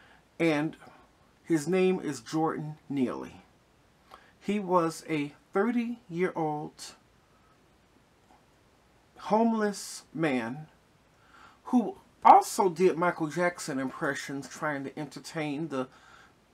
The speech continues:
um, citizens of New York whenever they took the train.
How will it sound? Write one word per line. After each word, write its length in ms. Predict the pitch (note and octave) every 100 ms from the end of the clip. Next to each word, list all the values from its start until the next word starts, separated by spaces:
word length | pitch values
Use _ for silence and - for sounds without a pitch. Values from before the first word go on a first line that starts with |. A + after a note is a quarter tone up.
| _ _ _ -
um, 260 | B2+ C3 B2+
citizens 840 | - - - F3 D#3+ - D#3+ D3+ -
of 180 | D3+ D3
New 160 | C#3+
York 420 | D#3 D3+ D3+ D#3 - -
whenever 380 | C#3 D3+ D3
they 140 | D3 D3
took 300 | D3 - -
the 80 | C3
train. 600 | - D#3 C3+ C3 D3+